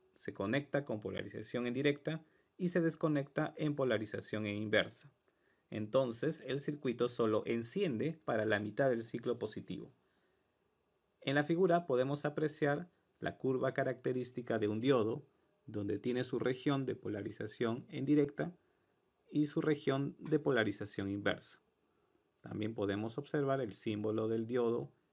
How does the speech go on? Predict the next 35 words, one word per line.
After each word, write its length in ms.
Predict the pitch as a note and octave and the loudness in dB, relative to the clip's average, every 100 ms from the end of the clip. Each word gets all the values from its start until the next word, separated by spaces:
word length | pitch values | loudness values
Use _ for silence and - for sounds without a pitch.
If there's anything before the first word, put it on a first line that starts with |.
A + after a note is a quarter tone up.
| _ _ | _ _
la 120 | D#3+ D3 | -8 -4
cual 220 | C#3 C3 | -4 -2
tiene 240 | B2+ A#2 | -2 0
dos 180 | G#2+ - | -2 0
partes, 420 | - A#2 A2+ A#2 | 0 0 0 -6
¿no? 140 | G#2+ G#2+ | -4 -4
El 140 | G#2 | -2
ánodo 340 | G#2+ A2 A2 | -2 -2 -2
y 80 | G#2+ | -2
el 140 | F#2+ F#2+ | -4 -6
cátodo. 400 | - - E2+ - _ _ _ _ _ _ _ _ _ - | -8 -8 -18 -18 _ _ _ _ _ _ _ _ _ -10
En 80 | G#2+ | -8
la 100 | G2 | -6
figura 320 | G#2+ A2 A#2 | -4 0 2
de 120 | B2 | 4
la 100 | C3 | 2
derecha 580 | C3 C3 B2 - C#3 C#3+ | 2 2 0 -2 -4 -4
podemos 380 | - G#2+ A2 A2+ | -4 -4 -4 -6
observar 520 | B2+ - B2+ B2 C3 E3+ | -8 -4 -2 2 0 0
la 160 | C3 G#2 | -8 -6
señal 340 | G#2 G#2+ A2 | -6 -4 -2
de 60 | B2 | -2
entrada, 480 | B2+ C#3+ A#2+ C3+ | 0 2 2 0
que 80 | - | -4
es 120 | A2+ | -8
una 160 | A2 A2 | -6 -8
señal 300 | A2+ A#2+ A#2 | -8 -6 -4
alterna 480 | A#2+ A#2 B2+ A2 A2+ | -4 -2 -4 -4 -8
sinusoidal, 640 | - C3 C3+ D3+ D3 D#3+ F3 _ _ _ _ - | -6 -6 2 4 4 2 -2 _ _ _ _ -4
y 120 | D3 | 0
a 40 | D#3 | 2
la 120 | D#3 | 2
salida 540 | - D#3 D3 C3 C#3+ | 0 2 2 2 0
podríamos 580 | A2+ G#2+ A2+ A#2 A#2+ A#2 | -2 0 0 0 -2 -8
obtener 500 | A#2 B2 A#2+ A#2+ D3 | -6 -2 -2 -2 -6